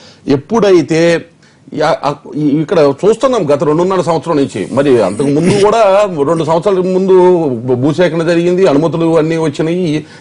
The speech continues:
ఆ, ఆ, అప్పుడు ఎటువంటి ఇబ్బంది లేదు. ఈ రెండున్నర సంవత్సరం ఈ ఒక్క ప్రాజెక్టే కాదు, ఏ ప్రాజెక్ట్ వచ్చినా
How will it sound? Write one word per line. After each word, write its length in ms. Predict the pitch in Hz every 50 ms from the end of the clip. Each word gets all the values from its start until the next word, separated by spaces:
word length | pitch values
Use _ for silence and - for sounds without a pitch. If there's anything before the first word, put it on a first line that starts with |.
| - - -
ఆ, 300 | 113 - - 123 123 - -
ఆ, 80 | 131
అప్పుడు 240 | 131 123 - 175 165
ఎటువంటి 460 | 175 170 190 196 190 185 180 160 165
ఇబ్బంది 260 | 160 156 170 180 165 151
లేదు. 200 | 143 127 104 101
ఈ 220 | 104 123 175 220
రెండున్నర 420 | 208 190 185 208 240 247 247 226
సంవత్సరం 540 | 170 175 180 160 143 - 160 151 151 165 180 175 - - - - - _ -
ఈ 140 | 131 185 220
ఒక్క 200 | 233 226 - 262
ప్రాజెక్టే 380 | 202 233 233 220 208 175 220
కాదు, 160 | 190 196 160
ఏ 240 | 139 226 135 165 208
ప్రాజెక్ట్ 420 | 208 - 202 202 202 208 202 165 202
వచ్చినా 640 | 190 147 202 202 202 180 170 175 180 185 180